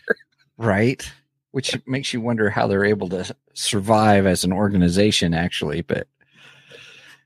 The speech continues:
Speaker 1: Well, it's, it's really hard when your leadership's killing everybody.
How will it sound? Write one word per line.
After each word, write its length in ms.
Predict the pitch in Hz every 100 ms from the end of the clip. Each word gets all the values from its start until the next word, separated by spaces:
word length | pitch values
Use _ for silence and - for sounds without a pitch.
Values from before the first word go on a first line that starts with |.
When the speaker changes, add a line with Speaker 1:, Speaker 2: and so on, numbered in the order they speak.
| _
Speaker 1:
Well, 160 | 190 214
it's, 240 | 196 175
it's 320 | 226 202 214
really 260 | 185 302 247
hard 300 | 160 156 156
when 160 | 151 147
your 160 | 139
leadership's 580 | 139 185 208 - 151 131
killing 380 | - 196 302 151
everybody. 680 | 131 123 123 123 - -